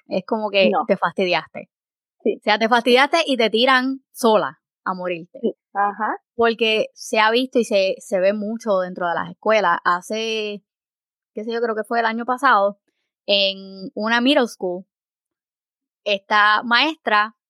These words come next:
Speaker 1: la acusan, le pusieron, o sea, la ficharon, le pusieron cargos y todo porque supuestamente le dio una bofeta, slap,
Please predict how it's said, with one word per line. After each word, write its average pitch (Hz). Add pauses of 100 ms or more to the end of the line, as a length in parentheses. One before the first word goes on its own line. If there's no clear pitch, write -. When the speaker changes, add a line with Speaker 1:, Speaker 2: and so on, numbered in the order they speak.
(260)
Speaker 1:
la 190
acusan, 254
le 202
pusieron, 190
o 240
sea, 214
la 196
ficharon, 214
le 202
pusieron 190
cargos 254
y 294
todo 302
porque 220
supuestamente 240
le 185
dio 180
una 220
bofeta, 196
slap, 196